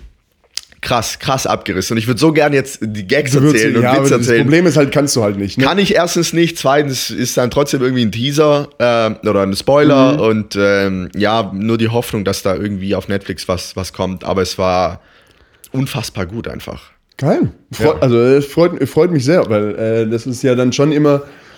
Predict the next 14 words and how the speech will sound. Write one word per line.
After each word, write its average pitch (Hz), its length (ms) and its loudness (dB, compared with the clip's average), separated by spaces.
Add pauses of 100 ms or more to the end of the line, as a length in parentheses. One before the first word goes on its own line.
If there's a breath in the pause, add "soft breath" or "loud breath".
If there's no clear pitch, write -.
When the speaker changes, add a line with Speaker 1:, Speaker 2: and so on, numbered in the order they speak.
(360 loud breath)
Speaker 2:
äh, 110 40 -4 (180)
du 113 480 -4
versuch-, 123 360 -2
möchtest 135 260 2
dann 135 100 4
einen 123 100 2
schönen 120 160 0
Abend, 120 220 0
ich 113 140 -6
meine, 127 320 0
was 127 260 0
sicherlich 151 380 2
hilfreich 156 380 2
war, 120 260 0